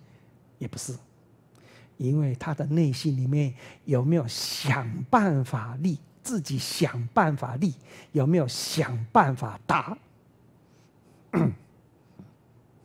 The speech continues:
如果没有的话，那个不是人心的形象。那人尽取辟呢？人尽取辟就说你要开始找善之事啊，哎，找，人尽取辟包括说找典范啊，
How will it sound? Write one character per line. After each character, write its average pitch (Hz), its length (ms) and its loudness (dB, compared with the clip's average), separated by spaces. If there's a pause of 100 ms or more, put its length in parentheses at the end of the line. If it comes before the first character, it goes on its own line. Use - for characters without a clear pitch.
(500)
如 165 120 2
果 160 120 4
没 139 160 4
有 135 100 2
的 135 100 -6
话， 120 260 -6 (460)
那 170 140 0
个 147 100 -2
不 127 140 -4
是 151 200 -6
人 120 200 -4
心 135 180 -6
的 123 80 -4
形 110 240 -10
象。 110 180 -8 (1400)
那 233 260 4
人 175 260 6
尽 262 220 4
取 139 240 -2
辟 202 200 2
呢？ 156 120 4
人 160 180 6
尽 226 160 -2
取 - 160 -4
辟 185 140 0
就 170 100 2
说 170 180 0
你 160 120 2
要 226 80 6
开 226 160 -2
始 175 80 0
找 139 160 -4
善 202 240 0
之 160 100 -4
事 170 220 -4
啊， 143 200 -2 (800)
哎， 139 300 0 (680)
找， 139 180 2 (580)
人 185 200 8
尽 254 180 4
取 151 160 0
辟 190 140 4
包 185 120 2
括 170 160 2
说 175 160 0
找 170 220 2
典 143 260 2
范 214 240 4
啊， 160 140 -4